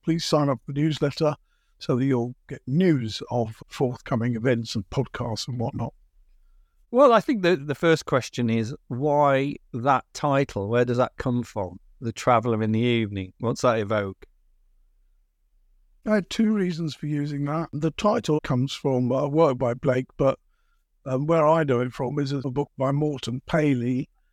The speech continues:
Speaker 1: about Blake, um, The Traveller in the Evening. And, um, it's really about the later Blake, his more mature work. So it's got a kind of late Beethoven feel to it, you know, the idea that,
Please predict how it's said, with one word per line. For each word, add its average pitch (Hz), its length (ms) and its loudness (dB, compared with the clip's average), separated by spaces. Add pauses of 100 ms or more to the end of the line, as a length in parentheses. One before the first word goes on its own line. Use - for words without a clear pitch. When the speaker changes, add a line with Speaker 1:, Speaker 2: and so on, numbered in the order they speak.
(320)
Speaker 1:
about 135 420 0
Blake, 131 400 0 (180)
um, 123 280 -4
The 110 80 -12
Traveller 127 340 -2
in 117 80 -2
the 117 80 -2
Evening. 160 420 2 (460)
And, 151 640 0
um, 147 160 2
it's 160 140 -2
really 220 180 4
about 151 220 2
the 156 80 -2
later 151 400 0
Blake, 143 400 0
his 123 160 -4
more 135 160 0
mature 127 440 -4
work. 127 460 -2
So - 140 -10
it's 135 160 -6
got 160 120 2
a 127 100 -2
kind 139 280 0
of 120 160 -6
late 151 360 0 (120)
Beethoven 127 720 0
feel 123 380 0
to 117 140 -6
it, 117 140 -4
you 127 60 -4
know, 120 80 0
the 127 140 2
idea 127 340 2
that, 127 220 -4